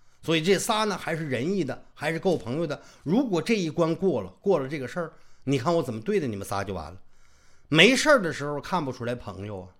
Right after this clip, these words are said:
有事儿的时候才看朋友。平时喝酒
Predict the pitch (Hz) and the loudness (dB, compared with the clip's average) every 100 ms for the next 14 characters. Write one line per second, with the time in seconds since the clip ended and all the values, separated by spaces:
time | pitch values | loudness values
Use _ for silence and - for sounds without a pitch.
0 | _ _ - - 151 131 170 302 262 180 | _ _ -20 -6 -4 -2 6 8 8 4
1 | 165 156 156 - - 156 135 113 117 127 | -2 -4 -4 -6 -6 -6 -6 -8 -8 -8
2 | 113 - - - - - 254 247 - 269 | -10 -16 -20 -18 2 4 6 4 0 0
3 | 226 123 - | 0 -4 -10